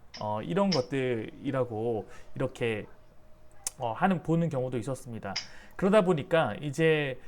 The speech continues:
그들은, 어, 아까 했듯이 은사나 이런 것들은 중요시 여겼지만 정작 육으로 행하는 것에 대해서는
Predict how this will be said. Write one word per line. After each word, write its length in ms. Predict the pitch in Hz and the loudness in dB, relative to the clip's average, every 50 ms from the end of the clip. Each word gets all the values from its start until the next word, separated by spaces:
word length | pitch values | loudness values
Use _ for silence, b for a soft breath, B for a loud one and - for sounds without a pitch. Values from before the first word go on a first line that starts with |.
| b b - | b b -4
그들은, 800 | - 180 190 202 170 - 180 185 170 180 185 170 120 101 - b b b b b b b - | 4 4 6 6 6 4 6 6 6 8 6 4 4 0 -8 b b b b b b b 0
어, 220 | 127 123 123 - - | 4 4 4 4 2
아까 220 | - 131 - 170 156 | -4 -4 2 2 2
했듯이 220 | 156 151 139 147 | 2 2 0 0
은사나 800 | 156 - - 185 196 208 202 175 208 202 196 185 180 175 175 160 | 0 4 4 4 6 4 4 4 4 4 6 6 6 6 6 4
이런 240 | 151 151 170 170 160 | 4 4 4 6 6
것들은 320 | 156 156 - 151 156 147 | 4 2 2 -2 -2 -2
중요시 320 | - - 151 147 143 127 | -2 -4 -4 -4 -2 2
여겼지만 640 | 127 117 120 117 - - 120 117 123 156 208 247 240 b b b b b - | 2 2 2 0 -4 -6 -4 -2 0 0 0 0 -4 b b b b b -8
정작 640 | - 143 147 151 151 143 165 160 156 143 156 - | -4 -2 0 0 2 4 6 6 6 4 0 0
육으로 440 | 160 165 175 165 233 254 240 240 220 | 2 2 2 4 6 6 8 8 6
행하는 440 | 220 240 233 233 233 220 220 208 196 | 6 6 6 6 6 4 4 0 2
것에 380 | 185 180 170 160 156 160 156 | 2 4 4 4 2 2 0
대해서는 380 | 135 139 135 127 127 135 151 | 0 0 -2 0 -2 0 0